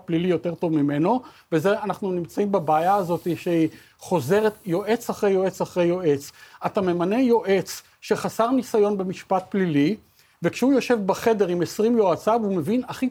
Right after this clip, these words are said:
פחות מ-, מכולם במטריה ובהחלטות שהוא צריך לקבל, והוא צריך לקבל, והוא אחראי בסופו של דבר. אז, אה, אפשר להגיד את הנחות הסלב, כן,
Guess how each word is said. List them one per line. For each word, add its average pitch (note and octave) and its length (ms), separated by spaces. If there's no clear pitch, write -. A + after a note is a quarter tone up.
פחות A3 400
מ-, G#3 60
מכולם F#3 580
במטריה G3 680
ובהחלטות G3 640
שהוא G3 100
צריך - 280
לקבל, F3+ 540
והוא A#3+ 200
צריך A3+ 240
לקבל, E3 360
והוא G3+ 220
אחראי E3+ 300
בסופו D#3 420
של D3+ 180
דבר. A#2+ 260
אז, D3+ 280
אה, E3 340
אפשר G3+ 320
להגיד G#3 340
את - 120
הנחות C#3+ 420
הסלב, F#3+ 440
כן, G3 220